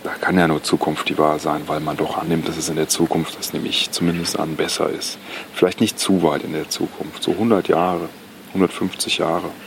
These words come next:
Da dürfte die Technik unglaublich viel weiter sein und, äh, die Umwelt noch nicht komplett am Arsch. Vielleicht aber auch doch. Ah, vielleicht riskant.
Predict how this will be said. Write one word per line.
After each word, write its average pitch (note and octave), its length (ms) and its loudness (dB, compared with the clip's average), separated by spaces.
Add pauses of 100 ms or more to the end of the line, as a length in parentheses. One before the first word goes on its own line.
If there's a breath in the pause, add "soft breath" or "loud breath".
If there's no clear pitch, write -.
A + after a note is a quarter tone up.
(120)
Da E2 80 -6
dürfte - 300 2
die F2 80 0
Technik F#2+ 360 2
unglaublich F#2+ 500 2
viel E2+ 160 4
weiter F#2 280 4
sein F2+ 300 0 (680 loud breath)
und, E2 380 2 (100)
äh, D#2+ 80 2
die E2 100 -2
Umwelt E2+ 340 2
noch E2 140 -4
nicht E2 180 -4
komplett D#2+ 600 0
am D#2+ 120 -6
Arsch. - 460 -4 (420 loud breath)
Vielleicht D#2+ 280 2
aber F2+ 120 8
auch E2+ 140 2
doch. G2 300 2 (600)
Ah, - 220 -4
vielleicht - 340 0
riskant. F2+ 480 -2